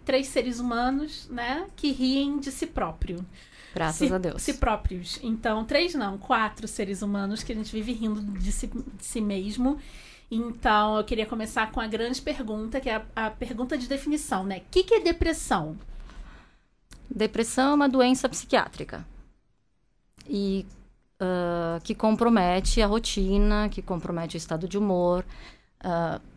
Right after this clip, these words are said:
Speaker 2: cheia de sintomas, como
Speaker 1: Uhum.
Speaker 2: mudança de apetite, mudança no estado de sono, mudança no estado de humor, ah, uma inapetência com a vida, uma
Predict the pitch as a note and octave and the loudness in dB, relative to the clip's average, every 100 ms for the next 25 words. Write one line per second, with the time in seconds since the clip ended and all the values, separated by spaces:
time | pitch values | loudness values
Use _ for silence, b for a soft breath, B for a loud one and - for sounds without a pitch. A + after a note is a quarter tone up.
0 | - _ _ - - - - G3+ F#3 E3+ | -20 _ _ -6 0 4 8 8 8 4
1 | - F3+ F3 F#3 F#3+ F#3+ F#3+ F#3+ F#3 - | 2 2 4 6 8 8 6 6 4 0
2 | - D#3+ E3 E3+ D#3+ A3 E3 E3 - G#3+ | -2 0 0 0 -2 -2 -4 -4 -4 -4
3 | G#3 G3 F#3 F3+ E3 E3+ E3+ - E3 F#3 | -2 0 0 0 -4 -6 -8 -6 -6 -6
4 | - - F#3+ F#3+ F#3+ F#3+ F#3 F#3 B B | -8 -4 0 2 2 0 -2 -6 B B
5 | B - F3+ E3+ D#3+ E3+ E3 - E3 E3+ | B -10 -6 -4 -4 -4 -4 0 0 0
6 | F#3+ G3 F#3 F#3+ F#3+ F#3+ b b b b | 2 4 6 6 4 0 b b b b
7 | _ - E3+ E3 D#3 D3+ - - - _ | _ -6 -4 -2 -4 -6 -12 -20 -20 _
8 | _ _ - - F3 E3+ F3 E3+ E3 F3 | _ _ -10 -2 2 2 2 0 0 -2
9 | - F#3+ G3 F#3+ F#3+ E3+ F3 D#3+ F#3 F#3+ | 2 4 4 2 -2 0 -2 0 -2 -2
10 | E3 F#3+ F3+ F3 | 2 4 4 2